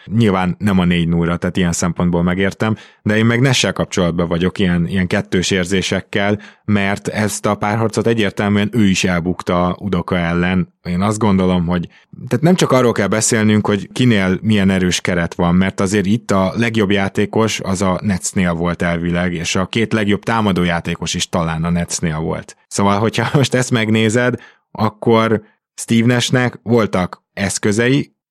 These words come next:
nagyon hiányos, nem, nem, nem volt jó köréjük épített csapat, és nagyon nehéz dolga volt, de Udokának is voltak eszközei, amivel viszont fantasztikusan élt, tudta kontrollálni gyakorlatilag mind a négy meccset, és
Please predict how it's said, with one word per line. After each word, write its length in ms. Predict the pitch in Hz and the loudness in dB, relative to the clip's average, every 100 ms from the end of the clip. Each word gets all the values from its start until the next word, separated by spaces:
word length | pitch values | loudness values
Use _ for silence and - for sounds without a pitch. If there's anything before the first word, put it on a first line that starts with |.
| - | -4
nagyon 380 | 123 113 117 110 | 0 2 2 2
hiányos, 580 | 123 123 123 135 131 | 2 2 2 2 0
nem, 180 | - 104 | -2 -2
nem, 220 | 110 104 | 0 0
nem 200 | 110 110 | 2 2
volt 220 | 113 110 117 | 2 2 2
jó 120 | 110 | 0
köréjük 480 | - 107 107 110 113 | 2 2 2 0 0
épített 440 | 107 110 107 107 | 0 0 -2 -2
csapat, 440 | - 110 127 123 - - - | -2 0 0 0 -6 -10 -6
és 120 | 107 | 0
nagyon 300 | 117 110 107 | 2 4 4
nehéz 300 | 107 110 107 | 2 2 2
dolga 340 | 113 110 113 | 2 2 2
volt, 320 | 113 123 120 - _ _ | 2 2 0 -4 _ _
de 360 | 107 104 107 - | -2 0 0 -2
Udokának 500 | 147 123 98 98 95 | 0 2 2 0 0
is 100 | 104 | 0
voltak 320 | 113 98 92 | 0 0 -2
eszközei, 500 | 113 - 131 123 127 | -2 0 2 4 4
amivel 380 | 120 120 117 117 | 4 4 4 2
viszont 280 | 113 110 101 | 2 0 0
fantasztikusan 800 | 98 87 87 - - 87 90 87 | 0 0 -2 -6 -6 -2 0 0
élt, 420 | 123 120 107 - - _ | 2 2 0 -6 -20 _
tudta 640 | - 123 - 104 95 85 - - | 0 0 0 0 2 0 -6 -2
kontrollálni 760 | 123 117 107 107 98 92 92 | 2 2 2 2 2 2 2
gyakorlatilag 760 | 92 92 104 92 92 - 98 92 | 2 0 0 0 -2 -2 0 2
mind 200 | 98 90 | 2 2
a 40 | |
négy 200 | 87 85 | 0 0
meccset, 540 | 90 113 - 123 113 - _ _ - | 0 0 0 0 -2 -6 _ _ -6
és 560 | 110 104 104 - - | -2 0 0 -2 -6